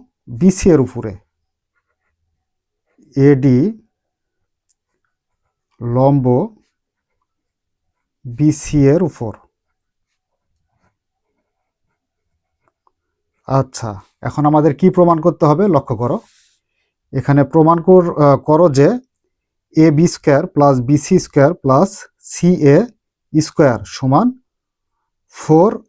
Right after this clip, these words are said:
এ ডি স্কয়ার। এটাই আমাদের প্রমাণ করতে হবে। তো এখানে আমরা বলি যে প্রমাণ করতে হবে যে, প্রমাণ করতে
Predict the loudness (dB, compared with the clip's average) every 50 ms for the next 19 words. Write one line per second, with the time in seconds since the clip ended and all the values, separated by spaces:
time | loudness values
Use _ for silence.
0 | _ _ _ _ _ 2 2 4 4 2 0 0 -4 -8 -10 -10 -10 -12 -18 _
1 | _ _ _ _ _ _ _ _ -6 -2 0 0 2 2 0 0 0 0 0 0
2 | 0 0 0 0 -2 -6 -6 -6 -6 -6 -4 -6 -8 -10 _ _ _ _ _ _
3 | _ _ _ _ _ _ _ _ _ _ _ _ _ _ _ _ _ _ _ -6
4 | -4 -2 0 0 0 2 2 2 2 2 2 2 2 0 0 0 0 0 2 2
5 | 2 2 2 0 0 -2 -4 -2 -2 -2 0 0 2 2 2 2 2 0 0 0
6 | -2 -6 _ _ _ _ _ _ _ _ _ _ _ _ _ _ _ _ _ _
7 | _ _ _ _ _ _ _ _ _ _ _ _ _ _ _ _ _ _ _ _
8 | _ _ _ _ _ _ _ _ _ _ _ _ _ _ _ _ _ _ _ -2
9 | 0 2 2 4 4 2 2 0 -2 -6 -8 -10 _ _ _ _ _ _ _ _
10 | _ _ _ _ _ _ _ _ _ _ _ _ _ _ _ _ _ _ _ _
11 | _ _ _ _ _ _ _ _ _ _ _ _ _ _ _ _ _ _ _ _
12 | _ 0 0 0 0 -2 -4 _ 2 2